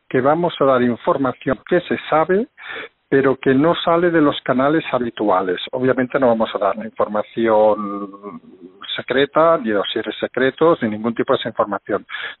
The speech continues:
sino información que se sabe dentro de los canales y que por algún motivo no trascienden de ese canal, habitualmente la Moncloa o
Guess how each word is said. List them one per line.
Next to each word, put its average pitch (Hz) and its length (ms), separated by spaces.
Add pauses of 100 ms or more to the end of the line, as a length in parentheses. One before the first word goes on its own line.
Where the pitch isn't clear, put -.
sino 113 140
información 117 580
que - 120
se 110 140
sabe 127 280
dentro 127 300
de 127 60
los - 60
canales 135 380
y 139 80
que 117 160
por 110 160
algún 117 280
motivo 139 460 (360)
no 123 160
trascienden 139 760
de 120 140
ese - 200
canal, 98 380 (100)
habitualmente 104 640
la 113 100
Moncloa 117 640
o 165 260